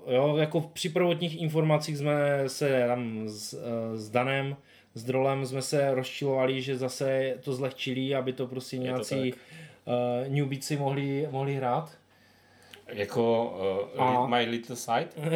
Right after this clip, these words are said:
Speaker 1: No, jako, no, spíš jako, že, že to zase šlo jako směrem k té, k tomu mainstreamu a tak, že to bylo moc složité,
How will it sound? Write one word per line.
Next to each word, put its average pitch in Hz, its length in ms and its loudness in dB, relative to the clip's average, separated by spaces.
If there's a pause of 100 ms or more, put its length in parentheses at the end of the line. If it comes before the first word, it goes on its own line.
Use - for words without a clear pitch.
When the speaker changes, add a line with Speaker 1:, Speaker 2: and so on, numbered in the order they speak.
(220)
Speaker 1:
No, 165 420 8
jako, 165 280 4
no, 160 380 10
spíš 165 300 -2
jako, 160 280 4
že, 151 600 6
že 143 200 -2
to 151 120 -2
zase 156 260 0
šlo 156 240 2
jako 147 180 2
směrem 147 320 0
k - 20 -12
té, 135 500 4 (100)
k - 120 -18
tomu 151 180 2
mainstreamu 139 840 0
a 127 60 -4
tak, 131 400 2
že 131 100 -12
to 135 100 -4
bylo 127 140 4
moc 127 240 0
složité, 131 640 0